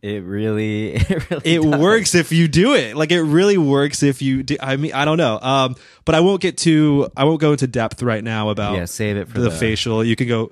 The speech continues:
Speaker 2: yeah, you can listen to that episode, and there's a lot, there, there's much more in there. Um, other musings about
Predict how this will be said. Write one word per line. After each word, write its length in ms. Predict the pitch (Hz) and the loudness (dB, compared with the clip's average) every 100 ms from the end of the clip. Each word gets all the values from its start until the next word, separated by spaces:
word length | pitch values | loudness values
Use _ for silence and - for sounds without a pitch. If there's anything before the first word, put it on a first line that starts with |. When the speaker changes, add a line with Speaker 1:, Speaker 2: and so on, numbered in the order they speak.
| - | -8
Speaker 2:
yeah, 220 | 123 107 | -6 -4
you 60 | 104 | -2
can 100 | 139 | 0
listen 220 | 147 143 | 0 0
to 80 | 135 | -2
that 200 | 127 107 | -2 -4
episode, 680 | 117 120 - 110 104 107 - | -6 -6 -4 -4 -4 -6 -10
and 80 | 120 | -8
there's 120 | 107 | -4
a 60 | |
lot, 220 | 113 107 127 | -2 -2 -2
there, 260 | 127 - | -2 -4
there's 240 | 123 120 127 | -4 -4 -2
much 240 | 143 139 | -2 -2
more 260 | 127 113 107 | -4 -2 -2
in 80 | 101 | -2
there. 280 | 98 95 - _ _ - | -4 -6 -10 _ _ -10
Um, 240 | 104 101 110 | -6 -4 -2
other 220 | 123 120 | 0 0
musings 420 | 117 120 117 110 | 2 2 2 -2
about 320 | 107 104 104 | -2 -2 -2